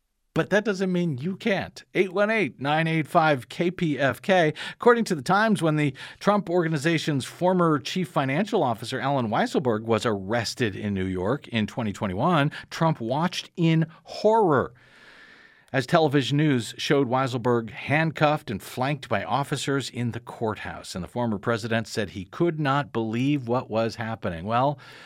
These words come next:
believe it, baby, <sighs> because you might be next.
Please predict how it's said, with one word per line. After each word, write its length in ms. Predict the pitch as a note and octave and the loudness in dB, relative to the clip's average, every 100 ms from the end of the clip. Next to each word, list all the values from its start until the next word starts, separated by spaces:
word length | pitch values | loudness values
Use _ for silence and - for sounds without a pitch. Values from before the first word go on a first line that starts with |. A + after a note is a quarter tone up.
| - _ | -20 _
believe 360 | B2+ B2 E3+ D3 | -2 0 0 0
it, 160 | C3 | -2
baby, 480 | - G#2+ G2+ G#2 G#2+ - - - - - - _ _ _ _ _ _ _ _ | -2 -2 0 -2 -2 -8 -20 -20 -20 -20 -20 _ _ _ _ _ _ _ _
<sighs> 380 | - - - - | -10 -10 -10 -6
because 320 | A2 A2+ G2+ | -4 -4 -2
you 100 | C#3 | -2
might 220 | B2+ B2+ | -2 -4
be 160 | B2+ A#2+ | -4 -2
next. 480 | G#2 F2 - - | -4 -6 -12 -14